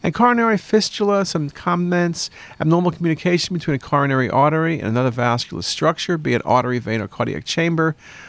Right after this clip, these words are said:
Most common drainage is to the R V and right atrium and pulmonary artery. Drainage can be, however, via coronary sinus, S V C, as well as left atrium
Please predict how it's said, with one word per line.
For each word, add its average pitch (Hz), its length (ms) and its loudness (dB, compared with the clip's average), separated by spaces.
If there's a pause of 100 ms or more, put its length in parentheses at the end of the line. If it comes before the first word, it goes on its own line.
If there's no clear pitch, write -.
(140)
Most 156 240 2
common 160 320 0
drainage 147 500 0
is 120 120 -2
to - 80 -10
the 113 120 -2
R 107 220 2
V 143 400 2
and 107 180 -2
right 92 200 0
atrium 143 540 -2
and 101 140 -4
pulmonary 107 400 -4
artery. 165 480 2 (400)
Drainage 156 480 0
can 170 300 0
be, 175 100 4
however, 147 380 2
via 110 220 0
coronary 95 420 -4
sinus, 160 560 0
S 123 240 -2
V - 140 -4
C, 151 280 -2
as 131 140 -2
well 110 180 0
as 113 140 -2
left 113 220 -4
atrium 117 440 0